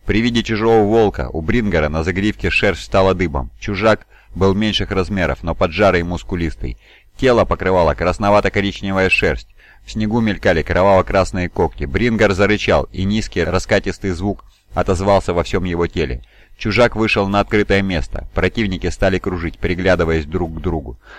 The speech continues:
Старый опытный серый против молодого красного.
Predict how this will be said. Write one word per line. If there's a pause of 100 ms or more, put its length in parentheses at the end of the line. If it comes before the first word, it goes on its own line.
(140)
Старый
опытный
серый
против
молодого
красного.